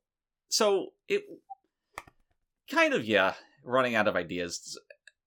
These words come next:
It might not surprise anybody to know that this episode initially began its life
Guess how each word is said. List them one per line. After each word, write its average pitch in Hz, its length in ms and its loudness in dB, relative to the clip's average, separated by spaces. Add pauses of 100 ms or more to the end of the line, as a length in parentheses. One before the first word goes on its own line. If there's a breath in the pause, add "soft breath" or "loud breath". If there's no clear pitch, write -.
(180)
It 190 180 0
might 214 200 2
not 175 160 2
surprise 123 420 2
anybody 104 380 -2
to - 160 -12
know 90 240 -4
that 85 260 -2
this 95 500 -8
episode 104 480 -2
initially 98 500 -4
began 92 440 -8
its - 180 -14
life 87 360 -6